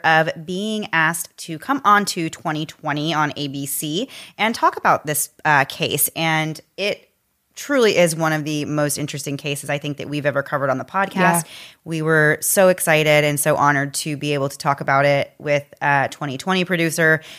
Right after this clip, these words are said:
Speaker 1: And, uh, we thought that it would be a really good time to replay this story for you guys,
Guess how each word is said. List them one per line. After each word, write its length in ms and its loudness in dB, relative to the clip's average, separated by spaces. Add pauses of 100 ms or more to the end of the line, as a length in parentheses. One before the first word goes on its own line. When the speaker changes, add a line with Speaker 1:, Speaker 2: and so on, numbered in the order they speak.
(180)
Speaker 1:
And, 640 2
uh, 320 6
we 200 -2
thought 260 0
that 100 -2
it 80 -2
would 100 -4
be 120 -4
a 40 -2
really 220 0
good 160 -2
time 320 -4
to 320 -6
replay 400 -2
this 160 -2
story 340 -4
for 200 -10
you 120 -4
guys, 400 2